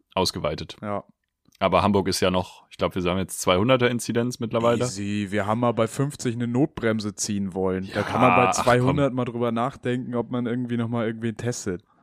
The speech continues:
Speaker 1: Ja, das Wort Machtvakuum trifft, glaub ich, schon ganz, ganz gut. Oder wie man in der F D P sagt, Wolfgang Kubicki.
Speaker 2: <laughs>
Speaker 1: Auch da nochmal ganz liebe Grüße. Hast
Speaker 2: Da
Speaker 1: du das
Speaker 2: ist auch
Speaker 1: mitbekommen,
Speaker 2: Vakuum im
Speaker 1: was er
Speaker 2: Kopf.
Speaker 1: schon wieder von sich gegeben hat?
Speaker 2: Nee, aber war wahrscheinlich scheiße.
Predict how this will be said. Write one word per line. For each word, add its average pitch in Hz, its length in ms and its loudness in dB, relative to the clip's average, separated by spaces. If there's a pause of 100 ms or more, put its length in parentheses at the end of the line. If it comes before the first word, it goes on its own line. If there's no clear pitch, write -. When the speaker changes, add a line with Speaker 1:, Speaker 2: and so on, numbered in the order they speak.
(680)
Speaker 1:
Ja, - 220 -12
das 95 200 -2
Wort 117 100 4
Machtvakuum 120 540 4
trifft, 113 200 -6
glaub 101 120 2
ich, 98 100 0
schon 92 140 -4
ganz, 85 340 -8 (140)
ganz - 260 -8
gut. - 300 -16
Oder 120 120 6
wie 127 100 4
man 120 160 4
in 110 80 2
der 107 100 4
F 98 80 -2
D 104 100 -2
P 110 160 4
sagt, 95 300 2
Wolfgang 104 340 4
Kubicki. 85 480 -4
Speaker 2:
<laughs> - 600 -6
Speaker 1:
Auch 123 120 4
da 120 220 4
nochmal 101 260 4
ganz 87 240 0
liebe 87 180 -4
Grüße. 92 140 0
Hast 110 140 4
Speaker 2:
Da 117 60 6
Speaker 1:
du - 20 6
das 131 100 6
Speaker 2:
ist 135 60 4
auch 123 60 4
Speaker 1:
mitbekommen, 117 340 2
Speaker 2:
Vakuum 120 320 0
im - 40 2
Speaker 1:
was 95 120 2
er 104 120 4
Speaker 2:
Kopf. 120 60 6
Speaker 1:
schon 107 120 2
wieder 90 180 2
von 95 240 2
sich 90 160 -2
gegeben 85 340 0
hat? 98 60 4
Speaker 2:
Nee, 254 80 8
aber 147 200 4
war 147 140 6
wahrscheinlich 151 400 0
scheiße. 156 540 0